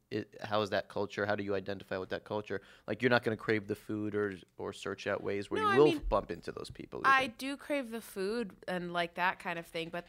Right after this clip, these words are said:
Speaker 2: it's such a family thing for me. When I
Speaker 1: Uh-huh.
Speaker 2: think of my culture, I think of my family. I don't think of, like, socially. Like, I never,
Speaker 1: About, like,
Speaker 2: hu-,
Speaker 1: the
Speaker 2: you know what I
Speaker 1: history.
Speaker 2: mean? Like, I never hung out, like, when I was younger with, my friends weren't Lebanese.
Speaker 1: Right.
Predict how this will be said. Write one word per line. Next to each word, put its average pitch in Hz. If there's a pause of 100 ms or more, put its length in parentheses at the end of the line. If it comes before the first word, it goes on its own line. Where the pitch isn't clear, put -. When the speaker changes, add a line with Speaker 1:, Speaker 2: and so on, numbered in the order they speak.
(140)
Speaker 2:
it's 226
such -
a 240
family 180
thing 147
for -
me. 117
When 190
I 208
Speaker 1:
Uh-huh. 202
Speaker 2:
think 247
of 233
my 196
culture, 190
I 165
think 165
of 165
my 156
family. 78
I 185
don't 202
think 190
of, 175
like, 165 (1040)
socially. 165 (160)
Like, 185
I 190
never, 190
Speaker 1:
About, -
like, 214
Speaker 2:
hu-, -
Speaker 1:
the 226
Speaker 2:
you 226
know -
what 247
I -
Speaker 1:
history. 214
Speaker 2:
mean? 277
Like, 226
I 220
never 202
hung 196
out, 180 (440)
like, 175
when 180
I 165
was 165
younger 180
with, 170 (420)
my 170
friends 202
weren't 180
Lebanese. 160
Speaker 1:
Right. 92